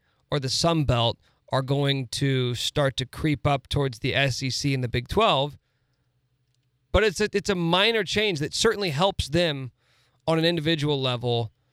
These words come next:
and go, to go out and get maybe an extra player or an extra two players. And, eh, d-, does it make it more inclusive? Absolutely. Does it water down the field a little bit? Probably.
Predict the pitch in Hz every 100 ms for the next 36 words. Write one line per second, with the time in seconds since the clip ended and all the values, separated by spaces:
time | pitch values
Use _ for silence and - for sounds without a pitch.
0 | _ _ _ _ - 147 139 156 - 156
1 | 135 156 156 147 139 127 151 139 135 131
2 | 127 - 123 - 131 113 98 - 123 127
3 | 127 - 110 135 123 117 98 67 - -
4 | _ _ _ - 156 143 - _ _ _
5 | _ _ _ - 120 - 175 - 165 220
6 | 185 190 - _ _ _ _ _ _ _
7 | _ 160 208 254 247 208 226 214 170 226
8 | 175 208 180 - 190 180 - 175 165 113
9 | 110 180 196 165 - 143 170 233 220 185
10 | 185 208 208 156 - 180 208 214 208 151
11 | 151 208 196 240 - _ - - 202 240
12 | 311 160 135 123 135